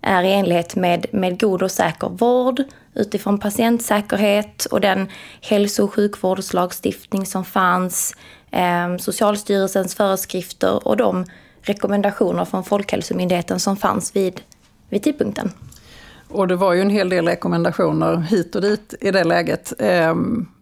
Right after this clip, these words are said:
Speaker 2: vad, vad var rekommendationen från Folkhälsomyndigheten i det här läget?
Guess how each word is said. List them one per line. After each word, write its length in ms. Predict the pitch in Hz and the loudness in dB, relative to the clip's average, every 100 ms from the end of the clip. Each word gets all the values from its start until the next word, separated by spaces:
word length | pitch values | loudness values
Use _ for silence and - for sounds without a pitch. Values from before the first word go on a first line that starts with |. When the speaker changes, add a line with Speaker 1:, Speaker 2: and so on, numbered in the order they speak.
| - | -20
Speaker 2:
vad, 520 | - 190 214 196 - 190 | -10 0 2 2 2 2
vad 160 | 214 | 2
var 200 | 202 147 | 4 2
rekommendationen 800 | 175 185 214 208 202 180 131 175 | 0 0 2 2 2 2 0 -2
från 300 | - 170 160 | 0 0 0
Folkhälsomyndigheten 1080 | - 165 - 156 - 165 151 151 165 - - | 0 -2 0 -4 0 2 2 0 -2 -2 -4
i 60 | 165 | -2
det 100 | 180 | -2
här 120 | 175 | 0
läget? 440 | - - - - | -2 -4 -6 -14